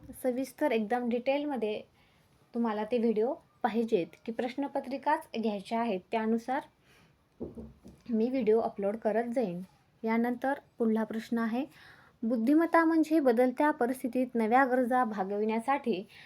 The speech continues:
वेगवेगळ्या प्रकारे विचार करण्याची शक्ती असे डॅश डॅश यांनी म्हटलेले आहे. तर असे स्टर्न यांनी म्हटले आहे. आकलन, शोध, दिशा व टीका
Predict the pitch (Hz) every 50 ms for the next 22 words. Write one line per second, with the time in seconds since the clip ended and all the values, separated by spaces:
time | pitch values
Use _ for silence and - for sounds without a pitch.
0 | - _ - 226 233 233 226 240 247 269 269 269 302 311 320 320 - 277 277 -
1 | 269 269 269 269 285 254 240 226 - 269 262 285 302 302 302 277 262 269 269 262
2 | 254 - 247 240 240 302 311 311 - _ 262 214 - - - - 220 220 226 220
3 | 214 220 220 233 226 - 262 262 277 - - 277 254 254 254 254 262 262 262 240
4 | 254 254 262 262 254 262 262 254 269 294 - - - - - - - _ _ -
5 | - - - 240 233 - 240 247 247 - - - - 320 320 330 339 359 359 339
6 | 277 247 226 220 233 240 247 233 208 190 - 214 233 285 330 - - - 208 185
7 | 165 160 - 175 - _ _ _ _ _ _ _ _ _ _ _ _ _ _ _
8 | _ _ _ - 214 214 220 - 247 226 220 240 277 330 - _ _ - - -
9 | 294 240 202 196 196 - - _ _ 208 254 247 254 - 294 285 294 - - _
10 | 208 233 240 233 320 294 302 254 202 180